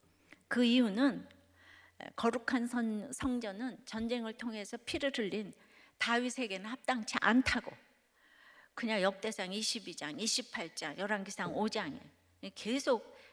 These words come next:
정확하게 문자적으로 이유를 설명하셨는데, 그러나 그보다는 사람이 하나님을 기쁘시게 하기 위하여서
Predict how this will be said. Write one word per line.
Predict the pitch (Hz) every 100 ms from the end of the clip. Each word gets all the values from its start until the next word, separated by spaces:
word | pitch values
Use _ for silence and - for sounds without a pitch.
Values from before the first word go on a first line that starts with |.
| _ -
정확하게 | 220 285 339 - 277 269 262 -
문자적으로 | 214 233 - 208 196 180
이유를 | 202 220 196 180
설명하셨는데, | 285 247 214 196 262 202 160 156 247 226 - - - - - - -
그러나 | 254 269 247 165 156 -
그보다는 | - 247 247 247 151 170 233 - - - _ _ _ _ - _ -
사람이 | - 269 302 302 269 254 254 269 - - - -
하나님을 | - 330 311 294 254 233
기쁘시게 | 226 - - 247 - 226 233
하기 | 214 233 226
위하여서 | 196 175 156 156 151 - 269 214